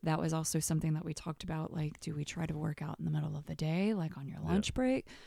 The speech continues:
Speaker 1: Do we do this first thing in the morning? Because right now when we're doing it in the afternoons, right before Sebastian gets home,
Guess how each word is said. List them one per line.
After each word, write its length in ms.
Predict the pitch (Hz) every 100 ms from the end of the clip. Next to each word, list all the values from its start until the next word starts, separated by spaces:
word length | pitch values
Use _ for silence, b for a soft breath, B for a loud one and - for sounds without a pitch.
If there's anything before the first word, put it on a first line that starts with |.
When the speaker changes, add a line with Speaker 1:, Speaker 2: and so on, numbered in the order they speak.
| B -
Speaker 1:
Do 100 | 165
we 80 | 156
do 180 | 151 156
this 180 | 151 -
first 240 | 151 143
thing 100 | 147
in 60 | 143
the 60 | 147
morning? 600 | 214 233 226 226 220 214 B B - -
Because 440 | 156 151 151 151 - 180
right 340 | 160 156 -
now 280 | 160 160 160
when 200 | 160 160
we're 140 | 160
doing 360 | 156 160 156 156
it 80 | 156
in 100 | 151
the 100 | 151
afternoons, 920 | 151 147 160 156 170 165 160 160 - - B B B -
right 200 | 160 170
before 260 | 147 156
Sebastian 800 | 147 151 190 208 - 185 170 170 B B B B
gets 200 | - 160
home, 520 | - 165 160 160 156